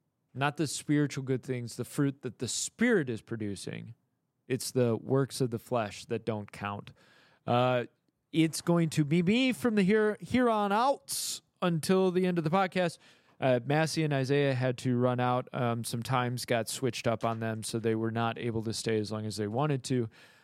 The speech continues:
Uh, but you got me, and it's all good. I'm used to this. I really am. I've done it once or twice. You know how it goes.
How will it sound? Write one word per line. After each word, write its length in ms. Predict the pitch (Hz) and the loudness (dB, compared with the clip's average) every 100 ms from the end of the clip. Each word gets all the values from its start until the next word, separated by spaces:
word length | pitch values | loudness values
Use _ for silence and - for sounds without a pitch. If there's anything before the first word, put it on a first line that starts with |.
| - | -2
Uh, 160 | 117 120 - | 2 2 2
but 280 | 135 131 127 _ _ _ _ _ _ _ _ _ _ - | 2 2 0 _ _ _ _ _ _ _ _ _ _ -2
you 120 | 208 | 4
got 240 | 202 151 | 4 2
me, 320 | 131 95 90 - _ _ | -4 -10 -12 -20 _ _
and 140 | 165 | 0
it's 180 | 185 170 | 0 0
all 180 | 143 131 | 0 -2
good. 360 | 110 98 92 104 _ _ _ - | -2 -2 -4 -8 _ _ _ 2
I'm 140 | 269 | 2
used 320 | 254 285 277 - | 4 4 2 2
to 60 | |
this. 520 | 196 285 240 - - - - | 4 4 2 -2 -10 -16 -2
I 80 | 175 | 2
really 340 | 208 240 220 | 4 4 4
am. 300 | 226 247 202 - | 2 0 -2 -6
I've 160 | 190 | -2
done 180 | 165 226 | 2 2
it 100 | 233 | 4
once 200 | 214 214 | 0 0
or 60 | 190 | -4
twice. 520 | 196 220 214 - - _ - | 0 2 2 -2 -12 _ -2
You 80 | 190 | 2
know 120 | 208 | 4
how 120 | 190 | 4
it 80 | 160 | 2
goes. 280 | 156 147 | 2 0